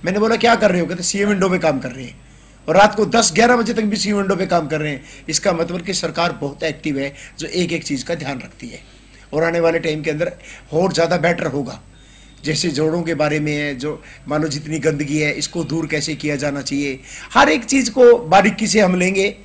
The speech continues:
और जो water level की बात आती है, जैसे water level नीचे जा रहा है, हम चाहते हैं कि अब तो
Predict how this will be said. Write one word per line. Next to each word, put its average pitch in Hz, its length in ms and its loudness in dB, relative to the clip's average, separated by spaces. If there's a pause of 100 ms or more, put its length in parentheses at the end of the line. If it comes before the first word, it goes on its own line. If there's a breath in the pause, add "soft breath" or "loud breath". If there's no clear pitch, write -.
(320 loud breath)
और 175 180 4
जो 185 160 0
water 180 280 4
level 190 260 0
की 190 100 -2
बात 175 240 2
आती 170 200 -6
है, 180 60 -2
जैसे 170 200 -4
water 165 280 -2
level 175 240 -2
नीचे 160 280 -4
जा 151 160 2
रहा 160 120 2
है, 156 200 -2 (420 loud breath)
हम 175 180 -2
चाहते 180 260 -4
हैं 202 80 -4
कि 208 140 2 (500 loud breath)
अब 170 120 2
तो 175 340 0